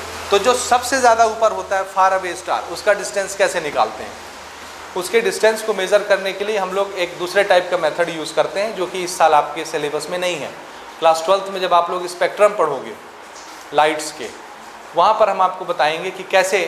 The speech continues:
एक स्टार का डिस्टेंस मेजर किया जाता है जो कि बहुत दूर होता है, और वो हम मेजर करते हैं उसकी कलर से कि उससे कौन से कलर की लाइट आ रही है। हर कलर की अपनी अपनी फ्रीक्वेंसी होती है,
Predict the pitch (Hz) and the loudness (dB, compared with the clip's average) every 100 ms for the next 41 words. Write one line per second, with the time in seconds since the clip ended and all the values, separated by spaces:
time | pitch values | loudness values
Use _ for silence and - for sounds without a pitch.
0 | 160 160 165 - 165 160 165 160 160 165 | -2 -4 -4 2 4 4 2 -4 -4 -6
1 | 160 160 151 147 156 156 151 143 185 190 | -6 -4 -2 -2 -2 -2 2 2 2 0
2 | 175 - 147 156 196 170 151 123 117 104 | -2 -10 0 2 2 0 -2 -4 -4 -4
3 | 95 - - - - - 160 196 - 175 | -4 -12 -18 -18 -12 2 4 4 0 0
4 | 196 190 180 185 180 180 - 208 196 202 | 0 0 0 0 0 -2 -2 -6 -6 -8
5 | 180 180 165 135 - - - - - 175 | 0 4 4 2 -8 -12 -14 -18 -8 -6
6 | - 185 180 185 190 190 180 170 208 180 | -2 0 2 0 0 0 0 0 0 2
7 | 165 139 123 110 110 101 - - - - | 2 2 0 -2 -10 -14 -16 -18 -18 -18
8 | - - - - - 170 208 202 202 208 | -18 -18 -18 -18 0 2 4 4 6 4
9 | 208 196 202 202 202 180 170 180 170 208 | 2 -4 -4 -8 -8 -10 -4 -4 -2 -4
10 | 196 208 190 220 | -4 -4 0 -2